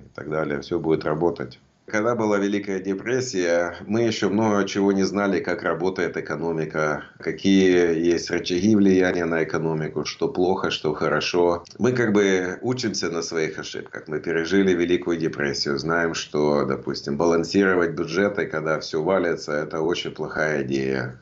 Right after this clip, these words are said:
Пытаться сдерживать монетарную политику, когда все валится, очень плохая идея.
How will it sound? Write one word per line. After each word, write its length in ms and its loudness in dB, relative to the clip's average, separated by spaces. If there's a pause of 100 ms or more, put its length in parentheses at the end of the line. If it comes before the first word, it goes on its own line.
(100)
Пытаться 800 0 (420)
сдерживать 680 0
монетарную 640 -2
политику, 540 -2
когда 300 -2
все 200 -4
валится, 460 -2
очень 300 -2
плохая 500 -4
идея. 400 -2